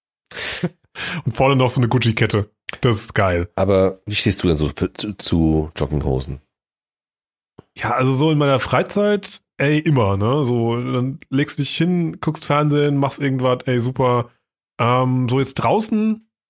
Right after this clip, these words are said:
Speaker 1: bin ich da noch nicht so angekommen. Finde ich so, ja, finde ich jetzt nicht schlimm, wenn einer da draußen rumläuft und hat irgendwie eine coole Jogginghose an oder so. Finde ich eigentlich ganz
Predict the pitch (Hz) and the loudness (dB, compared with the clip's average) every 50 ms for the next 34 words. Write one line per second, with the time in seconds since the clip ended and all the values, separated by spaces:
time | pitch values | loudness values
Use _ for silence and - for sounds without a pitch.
0 | _ _ - 151 160 180 160 - 165 156 156 156 175 170 - 151 110 101 107 107 | _ _ -2 0 0 2 2 2 2 2 2 2 2 2 0 0 0 0 0 0
1 | 107 - - 135 156 214 247 - _ _ _ _ _ _ _ - - - 135 139 | 0 0 0 0 0 -2 -4 -6 _ _ _ _ _ _ _ -10 -4 -2 -2 0
2 | 135 - - 143 135 135 135 135 135 139 139 - _ _ _ _ _ - - 131 | -2 -2 -2 0 0 2 2 2 2 0 -2 -6 _ _ _ _ _ -6 -2 0
3 | 135 143 151 160 175 269 - - - - 151 151 - 156 135 - 127 113 - - | 0 0 -2 -4 -8 -12 -16 -16 -4 -2 0 0 2 0 0 0 -2 -2 -2 0
4 | - 123 143 208 254 214 196 180 175 160 175 180 180 170 170 170 170 165 - 143 | 0 2 2 2 2 0 0 0 0 0 0 0 0 2 0 0 -2 -2 0 0
5 | 143 160 156 160 147 160 165 170 165 160 - 139 135 - 147 143 143 139 139 139 | 0 2 2 0 2 2 2 2 0 0 0 -2 0 0 0 0 0 0 0 0
6 | 135 - - 151 135 127 143 151 180 180 175 180 170 170 160 160 170 165 151 156 | -2 -2 -2 -2 0 0 0 0 2 2 2 2 2 0 0 0 -2 -2 -2 0
7 | 156 156 165 170 170 156 _ _ _ _ _ _ _ _ - - 135 127 127 123 | 0 2 0 0 0 -2 _ _ _ _ _ _ _ _ -4 -2 0 2 2 2
8 | 113 - 117 - | 0 0 -2 -4